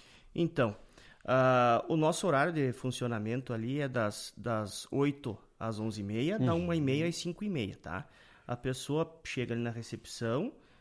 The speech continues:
Speaker 1: né? Vai ter uma caixa ali, até inclusive nas redes sociais agora a Câmara gravou um vídeo com uma orientação assim visual, que dá pra pessoa ver como funciona.
Speaker 2: Sim.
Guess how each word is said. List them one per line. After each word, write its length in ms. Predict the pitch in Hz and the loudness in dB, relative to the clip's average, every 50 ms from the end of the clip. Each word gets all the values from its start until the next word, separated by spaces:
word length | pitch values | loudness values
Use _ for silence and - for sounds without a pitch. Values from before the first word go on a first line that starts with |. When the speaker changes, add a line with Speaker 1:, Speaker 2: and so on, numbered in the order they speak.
| _ _ - | _ _ -8
Speaker 1:
né? 240 | 120 117 107 123 131 - | -6 -2 -2 -2 -4 0
Vai 140 | - 131 131 | 0 0 2
ter 140 | 131 - 147 | 2 0 0
uma 180 | 139 139 127 | 0 0 -2
caixa 540 | 123 - - 117 107 107 120 165 175 - - | -2 -2 -2 -2 0 0 0 0 -2 -2 -2
ali, 160 | 117 117 139 | -2 -2 -2
até 180 | 156 - - 185 | -2 -2 -4 -6
inclusive 400 | 208 208 202 202 170 170 202 208 | -6 -6 -6 -6 -4 -4 -4 -4
nas 220 | 202 196 170 151 | -2 -2 -2 0
redes 220 | 151 175 175 170 - | 0 -2 -2 -4 -4
sociais 520 | - 147 131 - - 127 131 139 143 135 | -6 -6 -4 -2 -2 -2 -2 -2 -2 -4
agora 380 | 123 107 98 104 110 120 127 143 | -4 -4 -2 -2 0 0 0 -2
a 40 | |
Câmara 320 | 139 - 147 139 143 143 147 | -2 -4 -4 -4 -2 -2 -2
gravou 640 | 143 147 147 139 117 113 110 117 151 165 - - - - - - - _ _ | 0 0 0 -2 -2 -2 -2 0 -2 -2 -4 -8 -18 -20 -20 -20 -20 _ _
um 200 | - 151 165 156 | 0 2 2 2
vídeo 420 | 135 127 135 151 175 165 165 208 | 2 2 0 0 0 0 -2 -4
com 140 | 202 202 - | -4 -4 -4
uma 120 | 202 196 196 | -2 0 0
orientação 720 | 196 196 196 202 202 190 180 170 - - 185 196 208 202 | 2 2 2 2 2 0 0 0 0 2 2 2 2 0
assim 260 | 185 - - 185 196 | 0 -2 -4 -4 -4
visual, 520 | 180 190 208 175 156 165 170 170 170 165 | -4 -4 -6 -2 4 6 6 8 6 4
que 120 | 170 - - | 0 -6 -6
dá 140 | - 101 | -6 -6
pra 140 | - - 156 | -6 -6 -6
pessoa 280 | - 156 151 - - 170 | -6 -8 -8 -6 -6 -4
ver 140 | 147 156 156 | -4 -4 -4
como 240 | - 165 165 180 | -4 -4 -4 -4
funciona. 500 | 170 - - 185 180 - - 131 92 78 - - - | -4 -4 -6 -6 -6 -4 -2 -2 -2 -2 -2 -6 -10
Speaker 2:
Sim. 260 | - - - 113 95 | -6 -4 -2 -2 -2